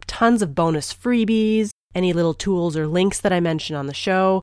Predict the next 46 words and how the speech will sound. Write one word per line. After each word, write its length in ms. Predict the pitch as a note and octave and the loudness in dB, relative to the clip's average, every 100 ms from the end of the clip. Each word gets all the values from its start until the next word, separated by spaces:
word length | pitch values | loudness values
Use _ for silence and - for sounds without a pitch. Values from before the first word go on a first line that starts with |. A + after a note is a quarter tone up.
| _ | _
You 80 | F#3 | -2
can 120 | A3+ - | -2 2
always 320 | F#3 F3+ F3+ | 4 4 2
find 240 | - E3+ E3+ | 0 0 2
those 160 | E3 | 0
on 120 | D3+ | -2
the 60 | C#3 | -4
show 220 | - D#3 | -4 -2
notes 260 | D#3 F3+ - | 0 -2 -2
page. 320 | G#3 G3+ F#3 | -2 0 0
You 60 | F3 | -2
can 140 | E3 | -2
just 180 | D3 - | -4 -4
go 80 | D3 | -4
to 60 | |
happy 400 | D3 F3 D#3+ F#3 | -2 -2 0 0
hour 240 | E3+ E3 E3 | 2 2 0
effect 540 | D#3+ E3+ - - - | 0 -4 -4 -8 -8
dot 200 | C#3+ - | -6 -8
com, 400 | - D#3+ E3 G3+ | -6 -2 0 -2
click 260 | - F#3 E3 | -2 -4 -2
on 120 | D3+ | -4
the 60 | |
podcast 600 | - E3+ E3 - F3+ F3+ | 0 0 0 -2 -4 -4
link, 320 | F#3+ F#3+ G#3 - | -4 -2 -4 -6
and 100 | D#3+ - | -10 -2
all 260 | E3+ F3+ | 2 2
of 60 | F#3+ | 2
the 300 | - E3 D#3+ - | 0 -2 0 -2
episodes 500 | E3 D#3+ - D#3+ D#3+ | -2 -2 0 0 0
are 100 | D3+ | -2
listed 360 | D3 - D3+ | -2 -4 -6
right 260 | C3 D3 D3+ | -4 -4 -2
there, 200 | D3 C#3 | -4 -6
and 100 | C#3 | -6
you'll 80 | C#3 | -6
be 100 | C#3 | -6
able 140 | C#3+ | -6
to 80 | C#3 | -8
go 160 | C#3+ C3+ | -6 -2
right 240 | D#3 F#3+ | 0 0
to 100 | - | -2
the 120 | G3 | -2
episode 540 | E3+ - D3+ E3 D#3+ D#3+ | -2 -4 -6 -4 -2 -2
and 120 | D3 | -4
get 140 | D3 | -6